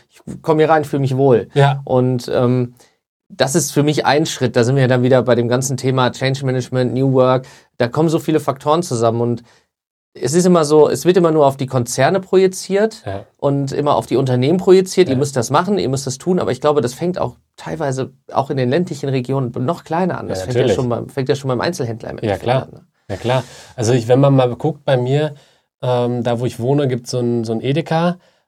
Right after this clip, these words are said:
Speaker 2: äh, und da kannst du selber deine Ware scannen.
Speaker 1: Mhm.
Speaker 2: Ja, also dann brauchst du es nicht mehr aufs Kassenband zu legen, sondern
Speaker 1: Ja.
Speaker 2: gibst dann diesen Scanner da ab und dann wird es
Speaker 1: Hältst die Karte
Speaker 2: abkassiert.
Speaker 1: dran und
Speaker 2: Karte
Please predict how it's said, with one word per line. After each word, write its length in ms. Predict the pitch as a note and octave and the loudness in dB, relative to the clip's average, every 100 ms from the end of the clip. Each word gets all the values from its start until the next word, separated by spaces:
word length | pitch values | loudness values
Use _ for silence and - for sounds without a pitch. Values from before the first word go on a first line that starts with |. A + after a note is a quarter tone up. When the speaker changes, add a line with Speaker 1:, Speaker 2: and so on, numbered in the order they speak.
| _ | _
Speaker 2:
äh, 60 | B2 B2 | 0 2
und 120 | A#2+ | 2
da 80 | A#2+ | 0
kannst 240 | C3 B2 | 0 -2
du 40 | A#2 | 2
selber 300 | B2 B2 B2 | 4 4 4
deine 240 | A#2 A2+ | 4 2
Ware 240 | G#2 F#2 F#2 | 0 -2 -8
scannen. 360 | - G2+ G2 _ _ - | -12 -14 -14 _ _ -6
Speaker 1:
Mhm. 300 | A#2+ C#3+ E3+ - | -4 -2 -4 -10
Speaker 2:
Ja, 220 | A#2+ B2+ | -6 -4
also 160 | B2 A#2 | -2 -2
dann 100 | A2+ | -2
brauchst 220 | A#2+ A#2+ | -2 -2
du 60 | A#2 | -4
es 40 | |
nicht 120 | B2 | -6
mehr 100 | B2 | -6
aufs 220 | A2 G#2+ - | -6 -8 -4
Kassenband 480 | C#3 C#3 D3 D3 | -4 -2 -4 -4
zu 80 | C#3 | -6
legen, 320 | C#3+ D3+ D3 | -6 -6 -6
sondern 240 | B2+ B2 B2 | -6 -4 -2
Speaker 1:
Ja. 60 | |
Speaker 2:
gibst 120 | A#2+ B2 | -2 -2
dann 80 | A2+ | -2
diesen 160 | A2+ | -2
Scanner 360 | A2 - C#3+ D3 | -6 -4 -2 -2
da 80 | C#3 | -4
ab 280 | C#3 C#3 - | -4 -8 -8
und 460 | A#2+ A2+ A2+ - - | -8 -6 -6 -8 -10
dann 100 | A2+ | -8
wird 120 | A2+ | -2
es 40 | |
Speaker 1:
Hältst 160 | B2+ B2 | -2 -2
die 40 | |
Karte 140 | C3 B2+ | 2 2
Speaker 2:
abkassiert. 300 | C3 C#3 C3+ | 4 4 4
Speaker 1:
dran 160 | B2 | 2
und 300 | B2 A#2+ - | 0 -4 -6
Speaker 2:
Karte 200 | - A#2+ | 0 0